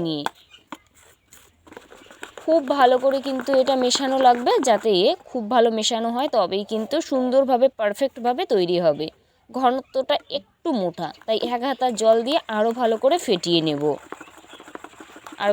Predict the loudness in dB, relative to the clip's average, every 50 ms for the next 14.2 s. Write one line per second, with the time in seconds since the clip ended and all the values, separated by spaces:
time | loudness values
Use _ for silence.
0 | -2 -2 -4 -4 -2 -2 -4 -4 -4 -4 -2 -2 -2 0 0 0 0 0 -2 -4
1 | -4 -6 -12 -16 -10 -4 -4 -4 -4 -4 -8 -16 _ -20 _ _ -20 _ _ _
2 | _ -20 -20 _ _ _ _ -6 -4 -4 -4 -4 -2 0 0 0 0 -4 -6 -4
3 | -2 0 0 0 0 -2 -2 0 0 0 0 -2 -4 -4 -4 -2 -2 0 0 0
4 | -2 -4 0 0 0 0 0 -2 _ _ _ _ _ _ _ _ -12 -12 -12 -12
5 | _ _ _ -20 -20 -20 -20 -14 -10 -8 -8 -4 2 4 4 4 6 4 2 2
6 | 0 0 0 0 0 0 0 0 0 0 0 -2 -4 0 2 2 2 2 0 0
7 | -2 0 2 0 0 0 -2 -4 0 2 2 2 2 0 -4 0 0 0 0 0
8 | -2 -6 -8 -10 -8 -4 -2 0 0 -2 0 0 0 2 2 2 2 0 -2 -4
9 | -4 -4 -4 -4 -4 -2 0 0 4 4 4 4 4 0 2 4 4 4 6 4
10 | 2 2 0 -2 -2 0 0 0 0 0 -2 -4 -4 -6 -10 -20 -20 -20 _ _
11 | -6 -4 -4 -4 0 2 4 6 6 6 4 4 4 4 2 2 2 0 -2 -2
12 | 0 0 -2 -2 0 -2 0 4 6 8 8 8 6 4 2 0 0 0 2 2
13 | 4 4 2 2 4 4 4 4 6 4 4 4 4 2 0 0 2 2 2 2
14 | 0 0 0